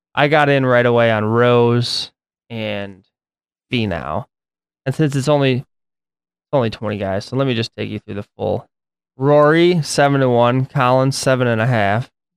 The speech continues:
J T, nine to one. Bryson, Hovland, ten to one. Spieth, eleven. Xander, twelve. Finau down to fourteen. Scheffler and Burns, sixteen. Ancer and Berger,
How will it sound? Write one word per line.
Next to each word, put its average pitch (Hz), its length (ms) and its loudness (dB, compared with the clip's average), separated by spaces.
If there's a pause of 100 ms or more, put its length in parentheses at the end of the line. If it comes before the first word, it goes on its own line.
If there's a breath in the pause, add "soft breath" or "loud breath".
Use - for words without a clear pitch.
(280)
J 127 160 0
T, 135 200 -2
nine 120 320 0
to 123 40 0
one. 113 380 0
Bryson, 135 720 -2 (720)
Hovland, 117 500 0
ten 117 300 -4
to 104 80 -2
one. 101 380 -2
Spieth, - 580 -4
eleven. 110 760 0
Xander, 123 580 0 (300)
twelve. 110 580 0
Finau 117 420 0 (120)
down 117 160 0
to 117 60 -2
fourteen. 113 560 -4
Scheffler 117 600 -2 (480)
and 107 300 -4
Burns, 123 400 0
sixteen. 123 760 -4
Ancer 113 460 -4
and 101 140 -4
Berger, 117 380 -4